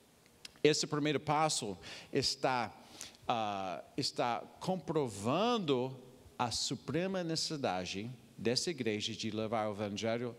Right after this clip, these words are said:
mais longe e de forma mais abrangente. Ou seja, o mandato missionário está em vigor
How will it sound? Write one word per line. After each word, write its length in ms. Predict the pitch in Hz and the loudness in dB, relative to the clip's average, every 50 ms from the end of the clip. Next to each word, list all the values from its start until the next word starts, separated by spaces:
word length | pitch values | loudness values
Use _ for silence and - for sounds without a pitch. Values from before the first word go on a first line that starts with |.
| - - | -12 -8
mais 300 | 95 95 104 131 143 - | -4 -2 -2 -2 -2 -2
longe 480 | 180 165 151 143 135 131 143 165 175 - - - - - - - - - | 0 0 2 2 2 0 -2 -4 -6 -8 -14 -20 -20 -20 -20 -20 -6 -2
e 80 | 123 117 | -2 0
de 140 | 98 110 104 | 0 -2 -4
forma 400 | - - 123 120 113 113 110 110 - | -4 -4 -4 -2 -2 -2 -4 -4 -4
mais 680 | 113 104 101 101 104 101 107 110 113 117 113 - - - - - | -4 -4 -2 -2 -2 -2 -2 -2 -2 -4 -4 -4 -6 -8 -8 -6
abrangente. 960 | 104 104 92 92 104 95 95 92 85 - 87 82 87 82 80 - - - - - - - - - - - - - - | -6 -4 -4 -2 -2 -2 -2 -4 -4 -4 -4 -4 -6 -6 -6 -6 -8 -8 -10 -14 -18 -20 -20 -20 -20 -20 -20 -4 0
Ou 80 | - 131 | 2 2
seja, 380 | - - 160 139 131 113 107 - - - - - - - | 2 2 2 2 0 0 -2 -6 -8 -10 -10 -6 -2 2
o 120 | 143 135 | 2 4
mandato 1160 | 127 120 120 123 123 120 113 107 113 131 147 170 202 208 - - - - 185 185 190 185 170 - - - - - - - - - | 4 4 2 2 2 2 2 2 4 4 6 6 6 4 4 0 -2 0 0 0 0 -2 -6 -10 -14 -18 -18 -18 -20 -12 -6 -2
missionário 1160 | 117 120 123 143 147 143 - - 135 117 113 117 120 123 135 139 135 131 113 104 98 98 - - | -2 0 2 2 2 0 0 -2 -2 -2 0 0 2 2 2 4 2 2 2 0 -2 -2 -2 -2
está 500 | 160 - - - - 143 117 110 110 - - - | -2 -2 -2 -2 0 0 2 2 0 -2 -2 -2
em 300 | 160 170 190 196 190 185 | 0 0 0 0 -2 -2
vigor 800 | 170 147 151 165 160 147 123 110 113 110 110 107 104 101 101 | -2 -2 0 0 0 -2 -2 -2 0 0 2 2 0 -2 -2